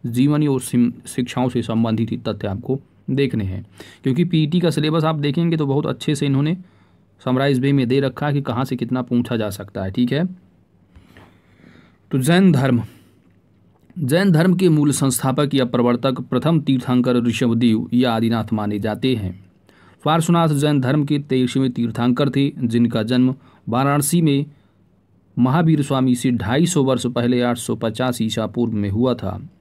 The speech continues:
महावीर स्वामी का जन्म कुंडग्राम या कुंडलपुर में लगभग पाँच सौ निन्यानवे ईसा पूर्व हुआ था।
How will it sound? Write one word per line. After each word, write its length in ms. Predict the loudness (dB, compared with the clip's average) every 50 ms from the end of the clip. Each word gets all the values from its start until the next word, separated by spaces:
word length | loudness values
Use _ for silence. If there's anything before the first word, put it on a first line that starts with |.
| _ _ -20 -20 -20 -16 _ -4
महावीर 360 | -2 0 0 2 2 2 2
स्वामी 360 | 0 -2 -2 0 2 2 2
का 160 | 2 0 0 0
जन्म 320 | 0 2 2 2 2 0 -2 -8 _ _ _ _ _ -2
कुंडग्राम 640 | 2 4 4 4 4 2 2 2 0 0 -2 -4 -4 -4
या 200 | -2 0 0 0
कुंडलपुर 640 | 0 2 2 4 4 4 2 0 0 0 2 2
में 240 | 2 2 2 0 -2 -6 -10 _ _ _ _ _ _ _ _ _ _ _ _ _ _ _ _ _ _ _ _ _ _ 0
लगभग 460 | 2 2 2 2 2 2 2 2 0 0 0
पाँच 260 | 0 2 2 2 2
सौ 100 | 2 2
निन्यानवे 540 | 2 2 4 4 2 2 2 2 2 2 2
ईसा 320 | 2 0 0 -2 -2 -4 -2
पूर्व 380 | 0 0 0 0 0 -2 -6 -8 _ _ _ -6 -4
हुआ 180 | -2 -2 -2
था। 380 | -4 -4 -4 -4 -4 -6 -8 -12